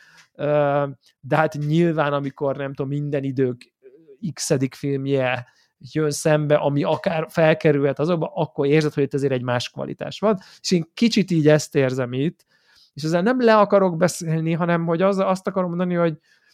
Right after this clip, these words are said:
hogy, hogy, hogy nem a grafikával együtt, nem amiatt, hanem annak ellenére. És így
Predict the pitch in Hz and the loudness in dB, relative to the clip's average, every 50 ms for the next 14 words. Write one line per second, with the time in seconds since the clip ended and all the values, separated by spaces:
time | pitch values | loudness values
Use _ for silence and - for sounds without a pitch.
0 | _ _ _ _ _ - 156 151 - - 151 156 - - 156 160 151 - - 180 | _ _ _ _ _ -2 -2 -2 -2 -4 -4 -4 -4 -2 -4 -4 -4 -4 -4 0
1 | 170 208 220 214 190 165 180 170 - 180 180 185 165 160 143 147 143 151 160 151 | 0 2 2 2 2 4 4 2 2 2 2 2 2 4 4 4 6 4 4 4
2 | 156 185 175 - 170 175 175 170 160 156 156 151 151 - 156 151 147 147 151 156 | 0 -2 -2 0 0 2 2 2 2 2 2 0 0 0 0 0 2 2 0 0
3 | 147 135 127 - 139 127 127 127 123 120 139 - - 57 - 65 - _ _ _ | -2 -2 -2 0 2 2 2 0 -2 -4 -6 -8 -8 -6 -6 -6 -8 _ _ _
4 | _ _ _ _ _ _ _ _ _ - - - - - 151 147 143 131 135 135 | _ _ _ _ _ _ _ _ _ -10 -10 -8 -6 -2 0 0 0 -2 -4 -10